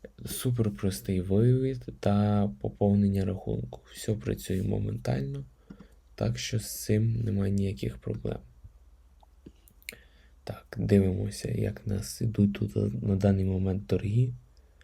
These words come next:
Поки що мені все подобається. У нас є тут дуже багато різних категорій. Якщо ви будете мати вільний час, ви зможете це, звичайно, що, що все повивчати.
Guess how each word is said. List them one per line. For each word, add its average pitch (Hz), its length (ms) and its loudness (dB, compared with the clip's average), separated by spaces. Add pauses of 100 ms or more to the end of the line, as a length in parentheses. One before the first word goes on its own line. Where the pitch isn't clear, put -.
(360)
Поки 104 300 -2
що - 200 -4
мені 98 240 2
все - 200 -4
подобається. 123 840 -2 (1200)
У - 120 -6
нас 101 280 4
є 98 60 2
тут 95 280 -4 (180)
дуже 101 300 2
багато 92 340 2
різних 95 360 -2
категорій. 110 680 2
Якщо - 320 -6
ви 104 80 0
будете 104 440 -4
мати 95 360 0
вільний 98 340 -2
час, - 460 -8 (180)
ви - 80 -2
зможете 95 380 0
це, 98 220 0
звичайно, 101 540 -4
що, - 160 -8 (140)
що - 200 -8
все 95 240 -2 (600)
повивчати. 98 760 0